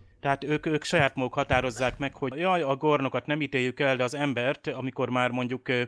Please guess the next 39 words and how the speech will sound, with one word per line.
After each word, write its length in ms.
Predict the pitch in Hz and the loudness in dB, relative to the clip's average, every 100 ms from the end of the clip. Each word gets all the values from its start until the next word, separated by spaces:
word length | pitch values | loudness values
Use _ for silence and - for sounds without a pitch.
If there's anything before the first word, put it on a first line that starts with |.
| - | -4
inváziótól 760 | 127 135 127 117 131 120 135 123 | -4 2 4 4 0 -2 -2 0
tartva 400 | 139 131 127 120 | 2 0 2 2
elkezdi 460 | 123 120 120 110 120 | 0 0 -6 -4 -4
üldözni 500 | 123 113 110 117 120 | -2 -2 -4 -2 -2
őket, 280 | 131 131 | -2 -2
akkor, 400 | 123 - 127 127 127 | -2 -2 -2 -2 -4
akkor 280 | 127 139 127 | -6 -4 -2
hirtelen, 680 | 123 120 110 110 127 135 - - | -2 -2 -2 0 2 0 -4 -10
akkor 340 | 123 - 120 | -6 0 4
rendet 340 | 123 117 107 | 4 2 -2
teszünk. 420 | - 117 - 135 139 | -2 -2 0 0 2
Tehát 260 | 127 127 | 2 2
igazából, 520 | 143 135 139 135 139 | -2 0 2 2 2
hogy 160 | 135 139 | 0 -2
csak 180 | - 156 | -2 2
akkor 300 | 147 - 117 | 2 2 -4
söprök, 460 | - 123 123 123 | -4 -4 -4 -2
ö, 160 | 135 123 | -2 -2
amikor 360 | 123 123 131 117 | -4 -6 -6 -2
kedvem 420 | 131 110 113 110 | -2 0 -4 0
van, 220 | 135 139 | 0 0
és 160 | 127 - | -4 -4
akkor 320 | 123 - 120 | -4 -4 -4
is, 240 | 117 - | -6 -6
ö, 360 | 123 123 123 123 113 113 117 | -2 0 0 -2 -8 -18 -12
ott, 260 | 135 123 131 | -6 -4 -2
ahol 220 | 113 113 | -2 0
kedvem 380 | 113 110 113 113 | 0 0 -2 0
van. 280 | 120 135 143 - | 2 2 -2 -6
Tehát, 200 | 135 - | -4 2
ö, 200 | 139 135 | 2 2
ez 100 | 135 | 2
a 180 | 139 135 | 2 0
nagyhatalom 640 | 135 139 - 139 147 139 143 | 2 0 2 0 2 2 2
az, 280 | 135 - - | 0 -6 -6
az 180 | 139 | -6
abszolút 520 | 127 139 - 127 120 127 | -4 -4 -4 -2 -2 -4
és 140 | - | -2
végtelenül 720 | 131 123 117 117 117 117 117 | -2 -2 -2 -2 -2 -2 -4